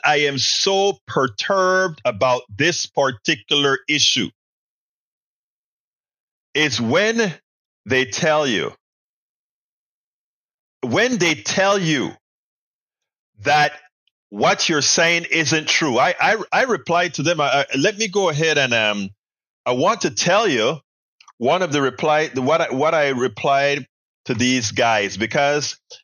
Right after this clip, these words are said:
this is important. And by the way, like I said, this is, this is a symbiotic relationship, okay? In other words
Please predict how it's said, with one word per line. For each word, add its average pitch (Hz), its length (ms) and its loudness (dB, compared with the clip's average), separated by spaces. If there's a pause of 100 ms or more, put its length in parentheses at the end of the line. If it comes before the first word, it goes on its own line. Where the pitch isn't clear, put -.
(140)
this 156 300 0
is 139 100 0
important. 131 420 0
And 123 100 -2
by 190 180 2
the 170 60 0
way, 147 120 0
like 135 200 0
I 143 100 0
said, 135 380 0 (640)
this 175 300 0
is, 175 160 2 (140)
this 175 240 -2
is 160 160 0
a 151 60 0
symbiotic 135 500 0
relationship, 110 680 0
okay? 143 460 -2
In 123 80 -4
other 175 220 0
words 160 500 -2